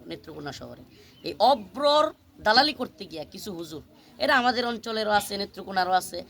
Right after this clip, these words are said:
এই সমস্ত হুজুররা আমার নামে এই আওয়ামী লীগের দালালি করতে গিয়া তারা, এবং আমাকে হিংসা কইরা এই আওয়ামী লীগকে, প্রশাসনকে আরও বেশি ক্ষিপ্ত করছে। এমনিতেই তো প্রশাসন অতি উৎসাহী, আরও কয় না যে আমাদের নেত্রকোনার একটা আঞ্চলিক কথা আছে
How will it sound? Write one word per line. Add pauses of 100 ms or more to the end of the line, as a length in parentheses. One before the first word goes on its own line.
(180)
এই
সমস্ত
হুজুররা (220)
আমার
নামে (460)
এই
আওয়ামী
লীগের
দালালি
করতে
গিয়া
তারা, (240)
এবং
আমাকে
হিংসা
কইরা (480)
এই (100)
আওয়ামী
লীগকে,
প্রশাসনকে
আরও
বেশি
ক্ষিপ্ত
করছে।
এমনিতেই
তো
প্রশাসন
অতি
উৎসাহী, (420)
আরও (360)
কয়
না
যে
আমাদের
নেত্রকোনার
একটা
আঞ্চলিক
কথা
আছে